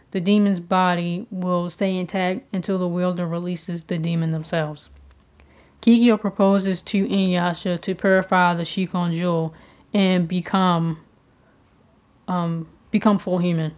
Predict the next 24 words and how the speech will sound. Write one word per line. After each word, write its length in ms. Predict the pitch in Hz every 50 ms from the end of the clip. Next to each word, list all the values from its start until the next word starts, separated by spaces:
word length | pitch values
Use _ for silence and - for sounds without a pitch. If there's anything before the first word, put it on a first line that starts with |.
| - - - - _ - _ _ _ - _ _ _ _ _ -
to 120 | - 220
live 260 | 190 185 208 208 202
with 140 | - 196 185 -
her 200 | 208 196 190 190
and 160 | 185 190 180
allow 300 | 175 175 180 175 180 175
her 180 | 170 185 175
to 140 | - - 190
live 340 | 180 180 180 180 180 180 -
as 140 | - 196 180
a 100 | 180 180
normal 460 | 170 170 175 175 175 175 170 170 170
human 420 | 160 - - 185 180 180 175 170 170
woman 300 | 170 170 170 165 160 165
as 160 | 165 160 165
well. 340 | 165 160 160 156 156 156 - - - - _ - - _ - - - - - - - - - - - -
The 100 | - 185
true 300 | - - 233 247 254 269
timeline 680 | - - 202 202 202 202 196 190 185 185 180 180 196 -
of 160 | - 190 180 180
meeting, 560 | 185 185 196 208 214 226 226 226 226 226 226 - - - - _ _ -
falling 440 | - - - 202 196 202 202 202
in 160 | 196 190 190 185
love, 340 | 180 180 175 175 175 -